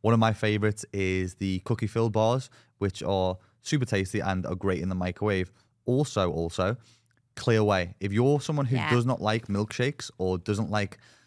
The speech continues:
Speaker 1: things that taste dairy texture, you can also grab one of their hero products, which is the Clear Whey Isolate.
Speaker 2: Basically tastes like a juice. Very, very easy to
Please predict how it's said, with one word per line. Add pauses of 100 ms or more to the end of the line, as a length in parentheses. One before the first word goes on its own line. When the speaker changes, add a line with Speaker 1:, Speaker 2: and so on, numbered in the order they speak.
(320)
Speaker 1:
things
that
taste (400)
dairy
texture, (320)
you
can
also
grab
one
of
their
hero
products,
which
is
the
Clear
Whey
Isolate. (480)
Speaker 2:
Basically
tastes
like
a
juice.
Very,
very
easy
to